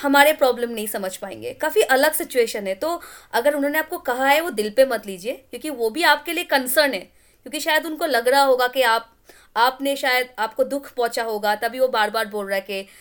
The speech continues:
इमोशनल फूल्स मत बनो। तो मुझे लगता है इसको दिल पे मत लीजिए, वो भी आपके बारे में उतना ही प्रोटेक्टिव है,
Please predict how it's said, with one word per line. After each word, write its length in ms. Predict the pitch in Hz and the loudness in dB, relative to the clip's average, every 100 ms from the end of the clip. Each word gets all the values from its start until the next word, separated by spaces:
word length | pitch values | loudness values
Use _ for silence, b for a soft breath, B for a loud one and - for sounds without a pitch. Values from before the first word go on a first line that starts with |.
| b 233 | b -12
इमोशनल 460 | 233 240 254 226 | -8 -6 -4 -6
फूल्स 320 | 226 240 214 208 | -6 -8 -10 -8
मत 200 | 190 190 | -10 -8
बनो। 320 | 180 202 381 _ - | -8 -8 -10 _ -10
तो 60 | |
मुझे 240 | 277 285 349 | -8 -6 -4
लगता 220 | 330 370 | -4 -4
है 60 | 370 | -6
इसको 140 | - | -4
दिल 180 | 277 233 | -6 -4
पे 180 | 214 302 | -2 -2
मत 200 | 277 254 | -2 -4
लीजिए, 380 | 185 175 175 - | -12 -12 -16 -12
वो 120 | 208 | -10
भी 120 | 254 | -2
आपके 320 | 339 294 - | 0 -2 -4
बारे 140 | 311 302 | -6 -6
में 80 | 302 | -8
उतना 200 | 233 247 | -8 -6
ही 80 | |
प्रोटेक्टिव 500 | 269 214 202 - 180 | -6 -6 -10 -12 -14
है, 140 | 175 | -14